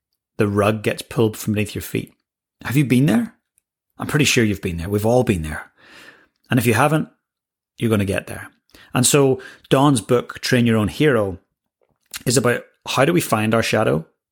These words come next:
and identify it, and then what do we do to remove it? And he has some really incredible journaling exercises, and he shared some of them on the show. But he just said the one thing we've got to acknowledge is that your shadow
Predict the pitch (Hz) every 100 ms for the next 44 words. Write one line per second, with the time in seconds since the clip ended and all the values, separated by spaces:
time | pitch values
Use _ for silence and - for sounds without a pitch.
0 | _ _ _ _ _ 113 113 110 104 107
1 | 123 147 - - _ 113 113 117 123 117
2 | 113 110 139 165 120 104 92 _ _ _
3 | _ _ _ _ _ - 123 110 104 101
4 | 92 95 101 - 110 95 - - 120 120
5 | - 117 117 117 113 120 120 107 107 -
6 | 107 104 113 110 98 104 101 98 107 117
7 | 123 117 _ _ _ - - - 135 -
8 | 131 123 135 - 113 - 120 110 117 120
9 | 117 104 - 120 101 107 - - - -
10 | _ _ - 113 - - _ _ _ _
11 | 127 135 127 - - 160 - 160 127 127
12 | 139 143 131 117 104 98 98 101 104 101
13 | 104 98 - _ _ _ - 95 - 135
14 | 120 127 139